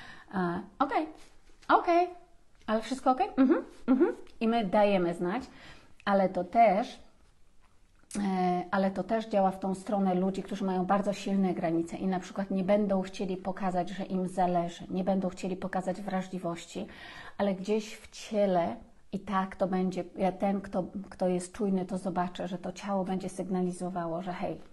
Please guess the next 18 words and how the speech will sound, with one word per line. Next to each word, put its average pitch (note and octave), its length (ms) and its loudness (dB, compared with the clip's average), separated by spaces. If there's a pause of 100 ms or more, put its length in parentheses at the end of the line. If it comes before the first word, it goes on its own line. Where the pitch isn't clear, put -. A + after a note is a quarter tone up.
nie G3 120 0
dam F#3+ 160 0
rady F#3+ 280 -2
już F3+ 120 -4
dalej F3 300 -2
sam, E3+ 360 -6
sama. F3 360 -8 (2250)
Bierna A#3 460 6
agresja, F#3 520 2
czyli G3 280 0
niebezpośredni G#3 1000 2
sposób F#3+ 440 0
wyrażania F#3 640 2
złości, E3+ 480 -2
to G3+ 120 -2
chyba G3+ 300 2
najmniej G3 680 4
konstruktywna G3 1000 -2